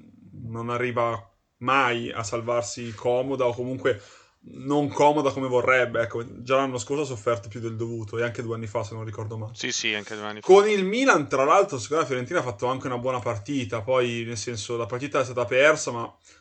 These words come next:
Speaker 1: persa con onore, ovvio. Il Milan ha, ha meritato ampiamente di vincerla e poteva vincerla anche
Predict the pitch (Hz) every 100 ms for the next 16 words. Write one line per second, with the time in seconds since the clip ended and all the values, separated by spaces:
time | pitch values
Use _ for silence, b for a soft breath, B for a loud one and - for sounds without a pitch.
0 | b - 127 110 120 127 127 151 143 120
1 | 120 131 117 123 127 151 139 127 123 120
2 | 123 120 131 127 123 127 127 127 127 123
3 | 120 139 143 165 151 143 135 120 120 117
4 | 120 127 120 120 117 123 104